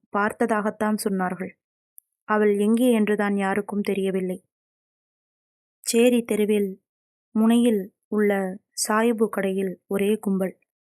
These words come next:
அந்த கும்பலில் இருப்பாளோ? கிழவி சாயிபு கடையை நோக்கி ஓடினாள். கடையில் பெண்கள் கூட்டம்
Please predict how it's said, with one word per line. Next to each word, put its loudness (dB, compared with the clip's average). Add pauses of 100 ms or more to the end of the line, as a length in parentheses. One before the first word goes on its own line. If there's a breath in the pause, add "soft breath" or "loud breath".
(360)
அந்த 2
கும்பலில் 4
இருப்பாளோ? 2 (640)
கிழவி 2 (120)
சாயிபு 0
கடையை -2
நோக்கி -6 (380)
ஓடினாள். -2 (720)
கடையில் 4
பெண்கள் 2
கூட்டம் -2